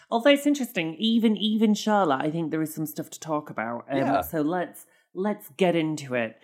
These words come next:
Speaker 1: um,
Speaker 2: Yeah.
Speaker 1: with, oh, fucking Berger. Do you know, it's so
Speaker 2: <laughs>
Speaker 1: interesting watching these episodes back.
Speaker 2: Yeah.
Speaker 1: They must have known we were gonna hate him. And
Speaker 2: <laughs>
Speaker 1: watching this, I really remembered hating him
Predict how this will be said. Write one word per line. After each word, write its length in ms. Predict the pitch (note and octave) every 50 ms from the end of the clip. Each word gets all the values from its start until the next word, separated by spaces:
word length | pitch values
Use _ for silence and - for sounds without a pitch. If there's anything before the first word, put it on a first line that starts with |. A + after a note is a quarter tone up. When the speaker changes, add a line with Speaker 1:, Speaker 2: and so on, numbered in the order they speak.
| _ - - - _ _ _ _
Speaker 1:
um, 260 | D3 C3+ C3+ C3 B2+
Speaker 2:
Yeah. 140 | C3 F2 -
Speaker 1:
with, 640 | C3+ B2+ C#3 C#3 C3+ C3+ C3+ C3+ C3 A#2+ A2+ C3 - - _ _ _ _ _ _ _ _ -
oh, 180 | D#3 - - -
fucking 420 | - - B3+ A#3+ - B3 C4 B3
Berger. 800 | G#3 E3+ E3 F3 F3+ F#3 F3+ F3+ D3 C3 B2+ B2 B2 A#2+ A#2+ A#2+ _ _ _ _ _ _ _
Do 60 | -
you 40 | G#3
know, 60 | B3
it's 140 | B3 A#3 -
so 140 | - C#4 C#4+
Speaker 2:
<laughs> 80 | D#4 C#4+
Speaker 1:
interesting 600 | C4+ - - - - - F#3 E3 C#3+ D3+ D3+ E3
watching 720 | D3+ E3+ F3+ F3 - - F#3+ F#3 F3 E3 D#3 D3+ D#3 -
these 220 | C#3+ F3 E3 D3+ E3
episodes 480 | E3 D#3+ - - D#3+ D3+ C#3+ C#3 -
back. 440 | - - D#3 C#3+ C3 A2 A2 - - _ _ - _ _ _ _ _ _ _ _ _ _ _ -
Speaker 2:
Yeah. 300 | F2+ F2+ F2+ F2+ F2+ E2 -
Speaker 1:
They 80 | B3
must 640 | A#3+ D#4+ F4+ E4 G4+ G4+ F#4+ C#4+ - - - - -
have 220 | A3+ A3+ A3+ A#3+
known 840 | A#3 A3+ G#3+ G#3 F#3+ F#3 D#3+ C3+ A#2+ A2 A2+ A2+ A2+ A#2 B2 C3 C3 _ _ _ _ _ _ _
we 160 | D#3+ F#3 F#3+
were 120 | E3 E3+ E3
gonna 260 | - E3 D3+ C#3+ C3+
hate 400 | B2+ A#2+ C#3 C3+ C3 B2+ C3 -
him. 380 | - B2 A#2+ - - - - - _ _ _ C3+ C3+ - -
And 260 | F3 F#3 F3+ D#3+ D#3+
Speaker 2:
<laughs> 80 | F3+ G#3+
Speaker 1:
watching 360 | G#3+ - - A3 A3+ A3 A3
this, 320 | G#3+ G#3 F3+ D3+ C#3+ - - -
I 40 | D#3+
really 480 | D#3 C#3+ D#3 E3 F3 F#3 G3 G3 G#3 F#3+
remembered 1000 | E3 F3 F3+ E3+ E3+ E3+ E3+ F3 F3 F3+ F#3 F#3 F3+ F3 D3 C3 A#2+ A#2+ A2
hating 640 | - - - - E3 D3+ D3+ D3+ D3+ - - C#3+ B2
him 400 | A#2+ A#2 A2+ - A2 A#2 A2